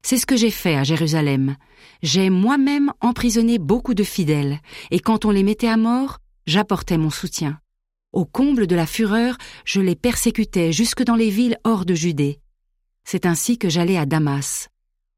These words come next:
En plein midi, sur la route, j'ai vu, venant du ciel, une lumière plus éclatante que le soleil qui m'a enveloppé. Tombé à terre,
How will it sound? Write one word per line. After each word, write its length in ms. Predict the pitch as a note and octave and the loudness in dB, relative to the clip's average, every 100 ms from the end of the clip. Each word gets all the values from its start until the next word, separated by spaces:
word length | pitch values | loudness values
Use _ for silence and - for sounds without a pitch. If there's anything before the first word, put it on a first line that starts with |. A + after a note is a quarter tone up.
| _ - | _ -6
En 160 | E3 | -6
plein 260 | D3 A3 B3+ | -2 0 2
midi, 380 | A3+ F#3 A3+ C#4 | 0 0 -2 -2
sur 240 | - D3+ | -2 -2
la 100 | D3+ | -2
route, 380 | D#3 B3 B3+ - - - _ _ | 0 -2 -2 -14 -20 -20 _ _
j'ai 200 | D3+ G3+ | -2 0
vu, 340 | G3 G#3 C#4+ D4 | 2 0 -2 -2
venant 380 | D3+ D3 F#3 D#3+ | -4 0 2 0
du 100 | C#3+ | 0
ciel, 420 | - - A#3 G#3+ - - - | -2 -2 0 -2 -4 -14 -2
une 200 | A3+ A3 | 2 2
lumière 520 | A#3+ B3 B3 C4+ B3 | 4 2 2 0 -4
plus 260 | - F#3+ F3 | -2 -2 0
éclatante 580 | C#4+ A#3+ A3 - G3 - | -2 -2 -2 0 -2 0
que 100 | F3+ | -2
le 100 | D#3+ | 0
soleil 560 | - E3 D3+ D3 D3+ | 0 0 0 -2 -4
qui 140 | - G3+ | -4 0
m'a 180 | F3 - | 0 0
enveloppé. 580 | G3 E3 E3 C#3+ D3 D3+ - _ _ _ _ | -2 0 -2 -2 -4 -4 -8 _ _ _ _
Tombé 280 | - F3+ E3+ | 0 2 2
à 80 | D#3 | 0
terre, 380 | - G#3+ A#3+ | 0 0 0